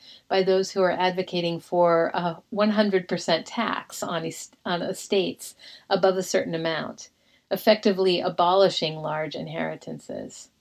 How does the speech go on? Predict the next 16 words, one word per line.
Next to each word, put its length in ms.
Of 140
course, 340
there 160
would 140
need 220
to 120
be 320
a 100
reparations 760
fund 340
set 240
up 160
to 140
receive 440
those 240
taxes 760